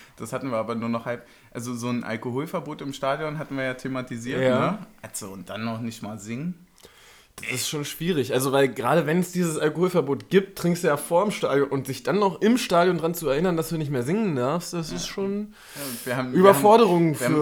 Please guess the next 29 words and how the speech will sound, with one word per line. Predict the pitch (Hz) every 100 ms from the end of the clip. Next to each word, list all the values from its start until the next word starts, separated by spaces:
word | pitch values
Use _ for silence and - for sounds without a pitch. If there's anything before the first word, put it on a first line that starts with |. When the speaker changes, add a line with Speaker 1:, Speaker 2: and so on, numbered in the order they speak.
| 143
Speaker 2:
für | 131
Speaker 1:
haben | 127
sehr | 143 170 170
früh | - - 156
Speaker 2:
viele | 190
von | 127
Speaker 1:
diesen | 147 143
Speaker 2:
uns. | 127
Speaker 1:
Witz | 151 - -
schon | - 139 135 123
gemacht, | 120 120 170 - -
aber | 131 131
ganz | 127 143
ehrlich, | - 143 170
mein | 135 135 170
Pilz | 196 202 -
ist | 175 -
da |
auf | 175 175
hundertachtzig. | 185 180 - - - - - - - - -
Ja. | 123 - - - 220
<laughs> | 220 - 202
Und | 156 165
ich | 165
finde | 175 180
ihn | 175
bis | 156
heute | 170 175 202
gut, | 147 170 170